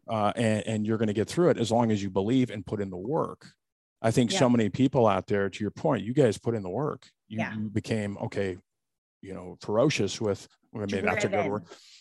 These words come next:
Speaker 1: Yeah,
Speaker 2: Driven.
Speaker 1: driven.
Speaker 2: Yeah.
Speaker 1: And it's so many people these days, I think,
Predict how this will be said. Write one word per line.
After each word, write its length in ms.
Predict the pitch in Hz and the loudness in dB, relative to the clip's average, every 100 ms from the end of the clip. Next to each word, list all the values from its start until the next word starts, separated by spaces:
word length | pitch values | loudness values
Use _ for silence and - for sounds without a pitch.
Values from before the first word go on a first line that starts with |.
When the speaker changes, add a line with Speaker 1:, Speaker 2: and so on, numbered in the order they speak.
| - | 4
Speaker 1:
Yeah, 180 | 135 147 | 6 6
Speaker 2:
Driven. 160 | 101 | 8
Speaker 1:
driven. 380 | 143 175 113 98 _ - _ | 8 8 4 -2 _ -20 _
Speaker 2:
Yeah. 100 | - 139 123 | 2 4 6
Speaker 1:
And 140 | 120 120 135 - _ _ | 4 0 -6 -8 _ _
it's 120 | - - | -8 2
so 180 | 214 | 4
many 220 | 247 220 147 | 8 6 6
people 460 | 139 226 - 147 | 4 4 4 2
these 220 | 101 98 | 2 -4
days, 380 | - 104 101 101 | -4 -2 0 -2
I 220 | 95 147 | 0 2
think, 440 | 226 - 85 - | 2 0 -10 -14